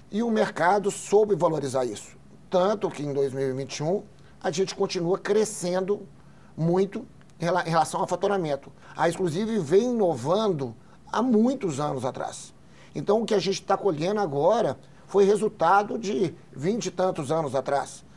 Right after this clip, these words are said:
Como melhorar o que o, a percepção do cliente em relação ao atendimento. E é claro, Natália, que esse investimento,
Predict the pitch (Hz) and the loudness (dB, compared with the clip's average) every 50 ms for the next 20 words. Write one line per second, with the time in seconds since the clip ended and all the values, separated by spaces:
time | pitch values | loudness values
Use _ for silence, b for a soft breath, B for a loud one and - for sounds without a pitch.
0 | B B B - - - 196 196 220 254 269 269 262 240 220 208 202 202 208 220 | B B B -12 -2 4 6 6 6 6 4 2 0 0 0 0 2 2 4 4
1 | 240 240 233 233 226 208 170 151 147 151 175 - 180 - B B B B B B | 4 4 2 2 4 4 4 4 4 2 2 0 -2 -8 B B B B B B
2 | B B B - 190 - - 190 220 220 202 - - 170 185 - - 208 214 - | B B B -4 -4 -2 0 -2 -2 -2 -2 -4 -2 -2 -2 0 2 2 2 2
3 | - - - - 214 220 220 214 180 - - - - 202 220 247 269 262 233 240 | 0 -8 -2 0 0 0 0 -2 -6 -6 -8 -6 -2 0 2 2 2 0 -2 -2
4 | - 208 190 170 165 165 180 190 180 - - B B B B B - 196 202 190 | -2 -2 -2 0 -2 -2 -2 -4 -4 -6 -14 B B B B B 0 2 4 4
5 | 190 175 180 - - 175 185 202 196 190 180 180 175 180 185 165 165 160 143 143 | 4 2 0 -4 -2 -2 -2 0 0 0 -2 -2 -2 -2 -4 -4 -2 -4 -4 -6
6 | 135 - - - - B B B B B B 165 170 202 214 202 - 147 151 180 | -8 -10 -14 -20 -20 B B B B B B 0 2 2 2 2 -2 -2 2 2
7 | 196 202 214 175 151 135 - 135 131 127 123 120 117 107 B B B B B - | 2 2 2 0 -2 -2 -2 -2 -2 -2 -2 -4 -6 -12 B B B B B -8
8 | - 147 143 - 160 156 151 170 165 - - 165 131 131 139 156 175 180 175 - | -8 -6 -4 -4 -4 -4 -2 -4 -4 -4 -6 -6 -4 -4 -2 -2 0 0 0 -2
9 | - - 117 113 | -4 -10 -12 -12